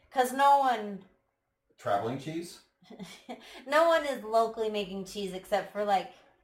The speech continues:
Speaker 1: there are, are ethnic minorities that have had, like, yacked cheese as part of their diet for centuries, but that's not,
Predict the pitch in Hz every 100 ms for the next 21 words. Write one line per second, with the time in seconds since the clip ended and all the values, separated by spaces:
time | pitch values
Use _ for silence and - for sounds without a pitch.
0 | _ _ _ _ _ _ _ _ _ _
1 | _ _ _ _ - 190 185 185 175 170
2 | 170 165 - - 170 165 165 _ _ _
3 | _ 214 220 214 190 185 180 185 175 170
4 | 170 170 160 - 170 170 170 160 160 -
5 | 156 151 165 160 156 - - - 165 156
6 | 147 147 - 147 147 151 - 139 139 147
7 | - _ _ _ _ _ _ 175 156 151
8 | 127 - - 151 147 147 - _ _ _
9 | _ _ _ - 190 175 - 156 151 165
10 | 165 185 180 185